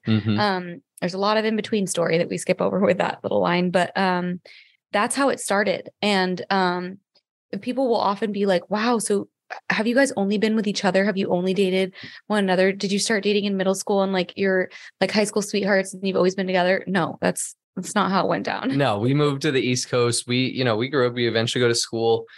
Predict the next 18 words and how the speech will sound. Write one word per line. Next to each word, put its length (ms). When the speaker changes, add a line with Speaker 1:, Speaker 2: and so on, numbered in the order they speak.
Speaker 1:
and 200
we're, 420
we're 260
then 200
family 420
friends 320
where 140
we'd 240
see 200
each 160
other 180
maybe 360
once 340
a 80
year, 380
every 340
other 180
year. 560